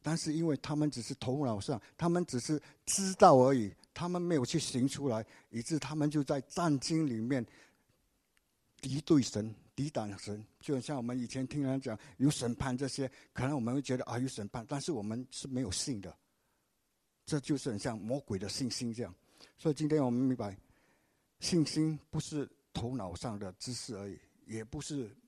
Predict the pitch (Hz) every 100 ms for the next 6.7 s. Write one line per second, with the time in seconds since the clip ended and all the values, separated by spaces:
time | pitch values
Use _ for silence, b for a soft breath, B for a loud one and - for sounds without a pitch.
0 | - - 156 - 107 113 107 82 b b
1 | - - 156 - 147 139 120 - 117 117
2 | 113 131 120 - 135 110 101 107 87 b
3 | b - 131 120 95 123 123 104 104 87
4 | b b b 151 139 147 160 156 165 120
5 | 104 - 143 135 135 110 - 123 110 b
6 | b b - 147 127 127